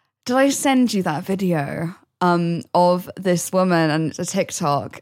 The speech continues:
and it pisses me off so much. She goes, "Guys, so apparently you can eat the skin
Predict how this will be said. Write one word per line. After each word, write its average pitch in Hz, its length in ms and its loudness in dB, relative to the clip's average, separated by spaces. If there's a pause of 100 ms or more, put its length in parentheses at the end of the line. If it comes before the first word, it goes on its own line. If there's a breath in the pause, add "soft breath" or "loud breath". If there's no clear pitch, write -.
and 156 380 -4 (800)
it - 120 -20
pisses 185 340 -4
me 185 100 2
off 156 180 0
so 175 260 0
much. 156 240 2
She - 80 -4
goes, 175 180 -2 (320 soft breath)
"Guys, 262 340 4
so 214 140 2
apparently 320 560 2
you 320 160 4
can 277 180 0
eat 233 280 0
the 226 80 2
skin 226 720 2